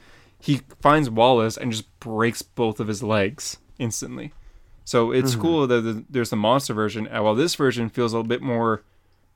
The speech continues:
Speaker 1: curious. He's
Speaker 2: Yeah.
Speaker 1: asking questions as he's fighting Flash, and he's,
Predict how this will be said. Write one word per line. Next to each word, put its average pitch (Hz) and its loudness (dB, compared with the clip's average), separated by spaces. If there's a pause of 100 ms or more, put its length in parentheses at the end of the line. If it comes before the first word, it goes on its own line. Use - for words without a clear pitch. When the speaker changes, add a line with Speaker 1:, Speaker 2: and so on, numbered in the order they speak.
(220)
Speaker 1:
curious. 120 -2 (680)
He's 117 -4 (340)
Speaker 2:
Yeah. 135 6
Speaker 1:
asking 117 2
questions 101 0
as 101 -4
he's 98 -10
fighting 104 -2
Flash, 101 -2
and 110 -4
he's, 110 -4